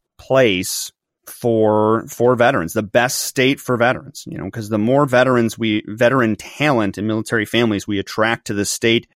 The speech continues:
the better we are as a state. And that's a very fulfilling job. I, I love it. It's a very nimble organization.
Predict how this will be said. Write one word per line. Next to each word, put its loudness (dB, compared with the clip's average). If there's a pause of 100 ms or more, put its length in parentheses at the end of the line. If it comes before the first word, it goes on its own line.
(280)
the 0
better 2
we 2
are -4 (420)
as 0
a -2
state. -4 (240)
And -2
that's 0
a 2
very 2
fulfilling 2 (440)
job. -2
I, -2
I -4
love 0
it. 0 (160)
It's -10
a -4
very 2
nimble 4
organization. 0